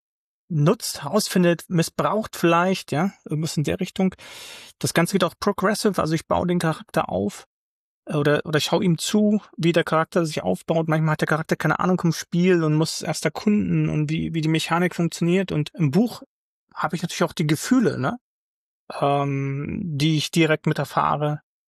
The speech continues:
beim Lesen. Also, u-, und was ich ja häufig im Spiel nicht sehe oder nicht mitbekomme, ne? Also der Prota, äh, in den typischen Spielen, ja, von dem habe ich keine Ahnung, wie er sich, äh, w-, wirklich fühlt, ja. Äh, geht's eher um mich als Spieler.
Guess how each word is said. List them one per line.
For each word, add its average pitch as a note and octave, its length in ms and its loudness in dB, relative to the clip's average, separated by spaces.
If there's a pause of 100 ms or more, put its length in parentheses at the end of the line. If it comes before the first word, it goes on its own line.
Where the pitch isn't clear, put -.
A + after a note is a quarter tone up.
(300)
beim C#3 280 0
Lesen. C3+ 420 2
Also, B2+ 380 -2 (840)
u-, D3+ 160 0
und D#3+ 220 -2
was D#3+ 220 -2
ich - 60 -2
ja D3+ 120 2
häufig D#3+ 220 0
im D3+ 80 2
Spiel D#3+ 320 0
nicht C#3+ 200 0
sehe D3+ 220 4
oder B2 140 0
nicht B2+ 180 -4
mitbekomme, - 520 -6
ne? - 180 -8
Also - 240 -4 (580)
der C3 160 0
Prota, C#3+ 480 -2 (480)
äh, C3+ 380 2
in C3+ 80 2
den C#3 160 2
typischen C#3 600 0 (640)
Spielen, C#3+ 360 2
ja, C#3 280 -2
von C#3+ 140 0
dem C#3+ 260 2
habe D3 140 -2
ich - 60 -6
keine - 180 0
Ahnung, D3+ 220 4
wie C3 100 4
er C3 60 2
sich, - 300 -2
äh, - 100 -10
w-, C#3 240 -4 (340)
wirklich D3+ 420 0
fühlt, B2+ 440 -2
ja. C#3 260 -4 (140)
Äh, C#3+ 240 -4
geht's C#3 240 -2
eher D3 180 0
um C#3+ 120 0
mich D3+ 200 -2
als C#3+ 160 -8
Spieler. D3 320 -6